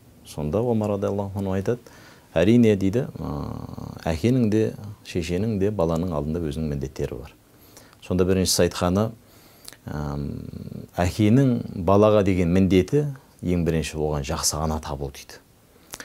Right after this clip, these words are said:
Ә, екіншісі оған дүниеге келгенде жақсы ат қою. Егер дейді, ә, дүниеге келместен бұрын балаға жақсы ана таппаса, оның әкесінің, яғни балаға жасаған қиянаты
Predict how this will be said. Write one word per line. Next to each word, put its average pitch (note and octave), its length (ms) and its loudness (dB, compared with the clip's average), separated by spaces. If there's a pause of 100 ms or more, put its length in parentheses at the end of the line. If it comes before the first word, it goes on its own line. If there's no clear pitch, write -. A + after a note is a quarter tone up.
(400)
Ә, C#2+ 100 -2
екіншісі F#2 1000 0 (160)
оған F#2+ 500 2
дүниеге F2 460 0
келгенде E2 420 0
жақсы - 380 -2
ат C#2+ 180 -4
қою. C#2 320 -6 (720)
Егер G2 400 6
дейді, A#2+ 540 4
ә, D2 580 -6 (240)
дүниеге G#2+ 560 4
келместен G#2+ 640 4
бұрын G2+ 460 4
балаға G2 420 4
жақсы F#2 400 0
ана F2+ 220 0
таппаса, F#2+ 580 -2 (600)
оның G#2 480 6 (100)
әкесінің, F#2 800 0
яғни E2+ 320 2
балаға E2+ 560 2
жасаған D2 480 -4
қиянаты D2 480 -6